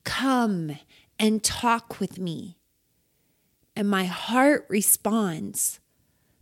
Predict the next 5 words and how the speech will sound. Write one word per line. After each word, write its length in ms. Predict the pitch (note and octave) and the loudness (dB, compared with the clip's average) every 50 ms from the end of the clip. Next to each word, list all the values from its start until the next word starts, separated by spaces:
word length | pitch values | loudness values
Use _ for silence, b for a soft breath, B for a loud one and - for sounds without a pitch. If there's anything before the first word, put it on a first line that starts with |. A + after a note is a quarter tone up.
| _ _ _ - - | _ _ _ -16 -2
'Lord, 540 | F#3+ G3 G3 G#3 A3 A#3 B3+ D4+ D4 D#4+ - - _ _ _ _ _ _ _ _ _ _ _ _ _ _ _ _ _ _ _ _ _ _ _ - | 2 4 4 6 4 4 2 0 -2 -4 -10 -16 _ _ _ _ _ _ _ _ _ _ _ _ _ _ _ _ _ _ _ _ _ _ _ -2
I 140 | F#3+ F#3+ | 0 2
am 260 | F#3+ F#3 F#3 F#3 G3 - | 4 2 2 0 -2 -6
coming.'" 480 | - - E3+ D#3 D3+ - - G#3+ G#3+ - _ _ _ _ _ _ _ _ _ _ _ _ _ _ _ _ _ _ _ _ _ _ _ _ _ _ _ _ _ _ _ _ _ _ _ _ _ _ _ _ _ _ _ _ _ _ - - | -8 -8 -8 -8 -8 -10 -10 -12 -14 -18 _ _ _ _ _ _ _ _ _ _ _ _ _ _ _ _ _ _ _ _ _ _ _ _ _ _ _ _ _ _ _ _ _ _ _ _ _ _ _ _ _ _ _ _ _ _ -14 -6
Whoa, 420 | A3+ A#3 A#3+ A#3 G#3+ G3 F#3 D#3+ | 0 4 6 6 6 6 4 2